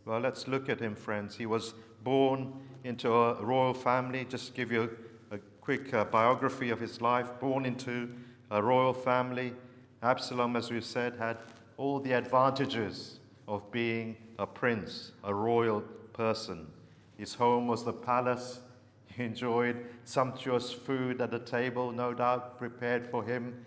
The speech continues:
every single meal, every single day. He lived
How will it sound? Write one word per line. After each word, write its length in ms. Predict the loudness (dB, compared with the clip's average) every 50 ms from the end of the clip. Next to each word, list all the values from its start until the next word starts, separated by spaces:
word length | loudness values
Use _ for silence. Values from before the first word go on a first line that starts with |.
| -20 -20 -2 4
every 360 | 4 4 4 4 0 0 0
single 640 | -2 -4 -4 -4 -4 -2 0 0 0 0 -2 -4 -6
meal, 420 | -4 -2 0 0 0 -2 -4 -2 -2
every 280 | -2 -2 0 -2 -4
single 460 | -4 -4 -4 -4 -4 -2 -2 -4 -4 -4
day. 380 | -2 -2 0 0 0 -2 -4 -8 -14 -18 -20 -20 -20 -20 -20 -20 -10 -8
He 80 | -4
lived 460 | 0 4 4 4 4 4 0 -6 -12